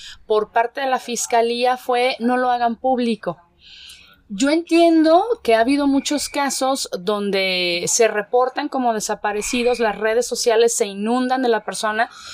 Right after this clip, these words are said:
y después resulta que andaba en la playa, que andaba con los amigos. Es cierto esto,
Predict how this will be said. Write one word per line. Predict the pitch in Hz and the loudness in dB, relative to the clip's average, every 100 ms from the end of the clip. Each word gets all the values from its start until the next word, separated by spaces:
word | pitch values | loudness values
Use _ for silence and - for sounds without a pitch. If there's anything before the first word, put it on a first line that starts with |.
| - - | -14 -6
y | 262 | -2
después | 269 - 339 339 | -2 0 0 2
resulta | 339 359 330 339 | 2 0 0 -2
que | 330 | 0
andaba | 285 262 247 | 0 2 0
en | 233 | -2
la | 226 | -2
playa, | 285 294 302 302 269 285 277 277 | -2 -2 -2 -2 -2 -2 0 -2
que | - 233 220 | 0 2 2
andaba | 208 220 214 | 0 -2 -2
con | 226 226 | -4 -4
los | 233 247 | -4 -2
amigos. | 254 269 247 - | -2 -2 -2 -2
Es | 277 | -4
cierto | - 302 294 294 285 | -2 -2 -2 -2 0
esto, | 294 294 220 | -2 -2 -6